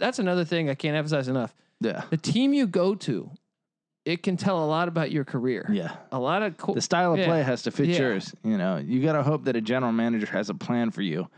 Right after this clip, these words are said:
Speaker 1: Yeah, like
Speaker 2: You
Speaker 1: when
Speaker 2: know?
Speaker 1: the Saints drafted Mark Ingram, they never used him correctly.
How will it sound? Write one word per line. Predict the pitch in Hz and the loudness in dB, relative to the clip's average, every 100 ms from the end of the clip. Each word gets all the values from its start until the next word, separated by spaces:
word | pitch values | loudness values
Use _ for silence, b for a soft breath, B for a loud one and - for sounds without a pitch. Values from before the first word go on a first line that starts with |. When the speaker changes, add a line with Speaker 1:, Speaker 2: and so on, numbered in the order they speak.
| b | b
Speaker 1:
Yeah, | 160 165 | -2 -2
like | - 170 | 0 0
Speaker 2:
You | 180 | 2
Speaker 1:
when | |
Speaker 2:
know? | 170 | 0
Speaker 1:
the | |
Saints | 160 214 277 | 0 0 0
drafted | 311 277 233 | 0 0 0
Mark | 202 208 | 0 0
Ingram, | 190 196 135 101 - - | 0 0 -2 -4 -8 -4
they | 160 | 0
never | 175 190 165 | 0 2 2
used | 170 156 | 0 0
him | 139 | -2
correctly. | 120 104 - | -4 -4 -8